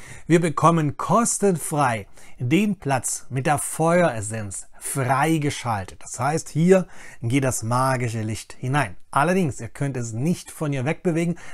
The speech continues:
auch nicht auf ein anderes Feld. Gleiches Prinzip auch für Eldrea, auch hier der Feuerslot freigeschaltet.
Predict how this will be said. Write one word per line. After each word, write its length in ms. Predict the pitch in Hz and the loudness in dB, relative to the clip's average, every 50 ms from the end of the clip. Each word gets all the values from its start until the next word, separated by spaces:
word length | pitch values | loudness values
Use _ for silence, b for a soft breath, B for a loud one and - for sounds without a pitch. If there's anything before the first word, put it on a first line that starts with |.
| B B | B B
auch 380 | B 165 170 202 220 233 - - | B 6 6 8 6 6 4 4
nicht 300 | 185 190 - - - - | 4 2 2 2 0 -2
auf 240 | 139 151 156 - - | 0 0 0 -2 -2
ein 240 | 156 160 151 - | -4 -4 -2 0
anderes 500 | - 151 156 165 160 156 123 104 - - | 2 2 2 2 2 0 0 -2 -4 -4
Feld. 400 | - - 120 92 80 - - - - - - - - - - - - - - - | -4 -4 -4 -4 -4 -6 -8 -8 -10 -12 -12 -12 -10 -10 -12 -12 -12 -14 -14 -6
Gleiches 380 | - - 180 180 185 175 170 - | 2 6 6 8 8 6 4 2
Prinzip 440 | - 175 170 156 240 277 285 - - | 0 0 2 4 4 2 2 0 2
auch 220 | - 156 165 165 - | 4 6 6 6 4
für 140 | - 131 | 2 -2
Eldrea, 520 | 117 113 120 113 135 160 180 180 175 170 131 | -2 0 0 2 4 6 6 6 6 6 4
auch 160 | 131 120 107 | 2 2 4
hier 340 | 123 131 139 139 135 120 - - | 4 4 4 4 4 2 0 -2
der 320 | 139 131 135 127 117 107 - | 0 2 2 2 2 2 -2
Feuerslot 1000 | - - - - - 135 131 127 123 120 - - - - 113 110 107 - - - - | -6 -8 -4 0 2 4 4 4 2 0 -2 -2 -4 -4 -4 -4 -4 -6 -10 -16 -16
freigeschaltet. 920 | - - - 113 113 123 127 123 123 117 - - 110 101 101 95 104 92 | -14 -10 -6 -2 -2 -2 -2 -2 -2 -4 -4 -4 -4 -4 -4 -4 -6 -8